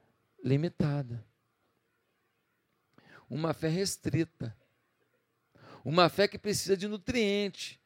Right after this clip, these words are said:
de vitamina. Uma fé que precisa lá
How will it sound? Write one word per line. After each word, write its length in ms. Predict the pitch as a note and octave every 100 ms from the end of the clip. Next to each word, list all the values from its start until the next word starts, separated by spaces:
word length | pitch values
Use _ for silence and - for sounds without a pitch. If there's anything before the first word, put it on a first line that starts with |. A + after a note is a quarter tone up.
| _ -
de 120 | C#3
vitamina. 920 | C3+ F3+ - A#3 G3 G3 A3+ G#3 C3+ G#2+ _ _ _ _ _ _ _ _ _ _ _ - -
Uma 180 | D#3 F#3+
fé 180 | - G#3
que 80 |
precisa 600 | - A3+ - - A3 F#3+
lá 340 | F3 G3 G3+